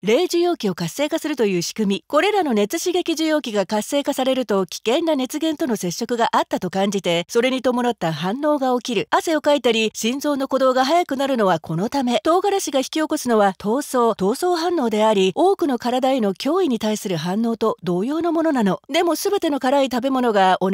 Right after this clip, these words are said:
じように辛くはないわよね。その違いは含まれている成分タイプによるもの。カプサイシンとピペリンは黒胡椒と唐辛子に含まれ、大きく重い分子である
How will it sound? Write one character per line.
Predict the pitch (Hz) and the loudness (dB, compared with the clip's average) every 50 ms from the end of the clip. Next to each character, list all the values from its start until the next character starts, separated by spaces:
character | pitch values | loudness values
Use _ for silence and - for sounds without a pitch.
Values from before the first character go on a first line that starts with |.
| 220 294 | 0 0
じ | - - | 0 0
よ | 349 349 | 0 0
う | 339 | 0
に | 262 226 | -2 -2
辛 | - 311 285 247 | 0 0 -2 0
く | - 196 | 0 -2
は | 180 165 | -2 0
な | 185 208 247 | 0 0 0
い | 247 | 0
わ | 196 165 | 0 -2
よ | 151 151 | -2 -2
ね。 | 156 190 254 294 254 175 - | 0 0 2 2 0 0 -2
そ | - 226 | -2 0
の | 226 240 | 0 0
違 | 233 240 226 220 208 214 | 0 0 2 2 4 4
い | |
は | 214 208 220 | 4 2 0
含 | - - - 330 | 0 -2 -2 0
ま | 349 | 2
れ | 339 339 - | 2 2 2
て | - 202 190 | 2 2 2
い | 180 | 2
る | 180 185 | 2 0
成 | - - 247 277 302 | -2 -2 -2 -2 0
分 | 302 339 339 311 | 0 0 -2 -2
タ | - 311 320 | 0 0 0
イ | 302 - | 0 0
プ | 233 240 | -2 -4
に | 262 294 240 | -2 -2 0
よ | 180 170 | 0 0
る | 190 202 | 0 2
も | 214 208 | 2 2
の。 | 196 185 175 - | 4 2 2 2
カ | - 226 208 | 2 0 0
プ | - | 0
サ | - 262 254 | 0 -2 -2
イ | 247 | 0
シ | - - 240 233 | -2 -4 -4 -4
ン | 220 | -2
と | - 226 220 - | 0 0 0 0
ピ | _ - 349 | _ -2 -2
ペ | - 370 320 | 0 0 0
リ | 262 240 208 | 0 0 0
ン | 185 | 2
は | 175 175 180 185 | 2 2 2 0
黒 | - 269 302 381 370 | 0 0 0 0 0
胡 | 392 | 0
椒 | 392 - 339 311 - | -2 -2 -2 -2 -2
と | - 220 | -2 -2
唐 | - 269 302 320 | 0 0 0 0
辛 | 302 330 320 311 | 2 2 0 0
子 | - 240 226 | 0 -2 -2
に | 214 214 | -2 -2
含 | - - 262 | -2 -2 -2
ま | 247 247 | 0 2
れ、 | 233 202 202 196 | 2 2 2 2
大 | - 311 359 359 - | 2 2 2 0 0
き | - - | -4 -4
く | - 196 175 - | -4 -4 -4 -2
重 | - 175 175 185 240 | -2 0 0 0 0
い | 320 330 | 0 0
分 | - 330 320 311 | 0 -2 -2 -2
子 | - - 208 | -2 -2 -2
で | 185 175 170 | 0 2 2
あ | 170 | 2
る | 165 156 - | 0 -2 -2